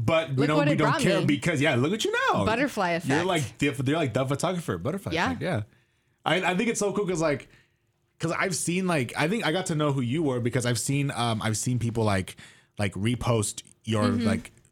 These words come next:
Speaker 1: photos. I'm like, I'm like, I'm like, "Madison Taylor photo." I'm like, "Oh, I know Maddie." Like, "Hey." But
Speaker 2: That was insane, actually, was
Speaker 1: Mm-hmm.
Speaker 2: I started to run into people at shows
Speaker 1: Mm-hmm.
Speaker 2: and they would see me holding a camera and they would start talking to me and they're like,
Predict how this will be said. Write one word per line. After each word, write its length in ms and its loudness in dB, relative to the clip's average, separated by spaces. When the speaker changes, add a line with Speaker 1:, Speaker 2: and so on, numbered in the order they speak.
Speaker 1:
photos. 280 2
I'm 80 2
like, 180 0
I'm 120 0
like, 120 0
I'm 180 -2
like, 120 -2
"Madison 380 -2
Taylor 220 -4
photo." 180 -8
I'm 60 -8
like, 140 -4
"Oh, 40 -8
I 320 -2
know 80 -2
Maddie." 280 0
Like, 120 -2
"Hey." 220 0
But 160 -2
Speaker 2:
That 180 2
was 220 -4
insane, 560 -2
actually, 520 -2
was 280 2
Speaker 1:
Mm-hmm. 240 -4
Speaker 2:
I 120 0
started 480 -2
to 140 -4
run 180 -2
into 260 -4
people 380 -4
at 140 -2
shows 520 -4
Speaker 1:
Mm-hmm. 200 2
Speaker 2:
and 140 0
they 80 0
would 140 -2
see 180 -4
me 140 0
holding 340 -2
a 60 -2
camera 500 -4
and 360 -2
they 120 -2
would 120 -4
start 160 -2
talking 320 -2
to 100 -8
me 120 0
and 100 0
they're 120 0
like, 220 -4